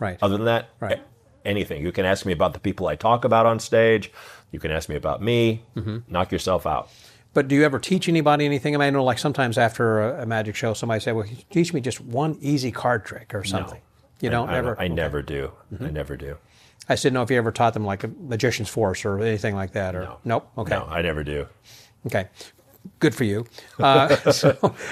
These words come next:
Speaker 1: I was, uh, uh, uh, further going back to the, the shows you were doing for four years. I saw the two, we talked about, what was it called? The Bait Shop, or what was it?
Speaker 2: The Live Bait
Speaker 1: The,
Speaker 2: Theater,
Speaker 1: the Live
Speaker 2: yeah.
Speaker 1: Bait.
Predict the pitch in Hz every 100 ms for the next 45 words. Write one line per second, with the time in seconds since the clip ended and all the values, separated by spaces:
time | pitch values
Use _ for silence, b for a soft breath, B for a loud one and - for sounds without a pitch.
0 | B 151 147 135 123 - 127 113 107 110
1 | - 113 123 117 123 113 - 151 113 127
2 | 117 120 113 - 131 113 117 107 120 107
3 | 135 120 110 113 123 - - 113 107 104
4 | 101 B B 123 - 135 120 - 139 120
5 | 110 139 127 131 120 117 139 - 135 113
6 | 98 139 - 135 139 110 120 120 120 123
7 | - 98 98 95 107 101 98 92 82 -
8 | 80 101 107 -